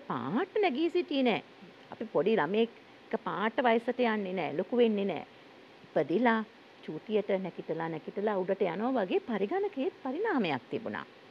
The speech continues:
Evolution of computer. අපි බලමු කොහොමද මේක සිද්ධ වුණේ කියලා. ඇබකසය. පුතාලා දුන්න අහලා ඇති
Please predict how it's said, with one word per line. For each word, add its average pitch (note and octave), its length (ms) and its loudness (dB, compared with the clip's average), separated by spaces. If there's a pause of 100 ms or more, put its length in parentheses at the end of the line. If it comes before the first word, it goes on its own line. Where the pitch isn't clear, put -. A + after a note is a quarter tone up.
(220)
Evolution G#3+ 680 4
of G#3 160 0 (340)
computer. A3+ 680 -2 (1000)
අපි - 180 -8
බලමු G3 380 -4 (220)
කොහොමද G3 400 -2
මේක D3 320 -4
සිද්ධ F3 340 -4
වුණේ C3+ 300 -2
කියලා. E3+ 400 0 (800)
ඇබකසය. A3+ 640 0 (880)
පුතාලා G4 380 2
දුන්න D4 160 0
අහලා C#4 260 2
ඇති A#3 320 2